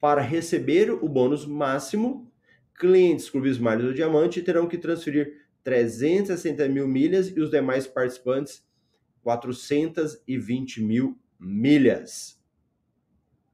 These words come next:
São elegíveis apenas reservas feitas através do canal de distribuição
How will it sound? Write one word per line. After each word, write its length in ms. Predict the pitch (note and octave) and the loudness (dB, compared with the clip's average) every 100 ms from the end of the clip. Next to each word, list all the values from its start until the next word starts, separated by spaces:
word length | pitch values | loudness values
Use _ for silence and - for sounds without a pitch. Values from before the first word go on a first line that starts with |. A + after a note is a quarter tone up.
| _ _ _ _ _ _ _ _ _ _ _ _ _ _ | _ _ _ _ _ _ _ _ _ _ _ _ _ _
São 440 | _ - D3 C#3+ - | _ 0 2 2 2
elegíveis 840 | D3+ E3 D#3 D#3 F#3+ A3 G#3 - _ _ | 4 4 4 0 2 0 -2 -10 _ _
apenas 680 | C#3 - - G#3+ C#4 C4 A3+ | -8 -8 -2 -2 0 0 2
reservas 600 | F#3+ D3+ B2+ B2 C#3+ C#3+ | 2 4 6 6 4 -4
feitas 560 | - D3 D3 F3 E3+ - | -2 0 0 -2 -4 -6
através 640 | C3+ C3+ B2 A#2 C3+ C#3+ | -6 -2 0 2 2 0
do 80 | D3+ | -4
canal 260 | C#3+ B2 | -2 2
de 80 | C3 | 2
distribuição 680 | C#3+ - C#3+ C3+ - C#3 D3+ | 0 -6 -4 -4 0 0 0